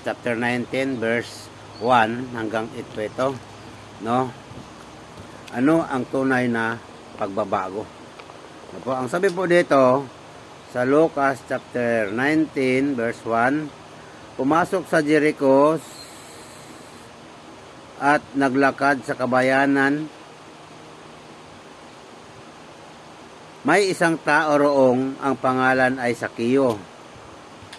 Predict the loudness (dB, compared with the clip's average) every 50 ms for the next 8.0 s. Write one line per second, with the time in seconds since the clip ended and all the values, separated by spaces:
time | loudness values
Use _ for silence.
0 | -20 -20 -20 -20 -20 -20 -20 -20 -20 -20 -20 -20 -20 -20 -20 -20 -20 -20 -20 -20
1 | -20 -20 -20 -20 -20 -20 -20 -20 -20 -20 -20 -20 -20 -20 -20 -20 -20 -20 -20 -20
2 | -20 -20 -20 -20 -20 -20 -20 -20 -20 -20 -20 -20 -20 -18 -10 -2 2 4 4 4
3 | 4 2 2 2 4 4 4 4 6 6 6 6 6 4 4 0 -4 -6 -2 0
4 | 0 2 2 2 0 0 0 0 2 2 2 4 4 4 2 2 -2 -4 -8 -6
5 | -6 -4 -2 0 0 2 2 4 4 2 2 2 2 2 2 2 2 4 2 2
6 | 0 -4 -10 -18 -20 -20 -20 -20 -20 -20 -20 -14 -4 -2 -2 -2 -2 -2 -2 0
7 | 2 4 4 6 4 4 4 4 4 4 2 2 2 2 2 2 0 -2 -4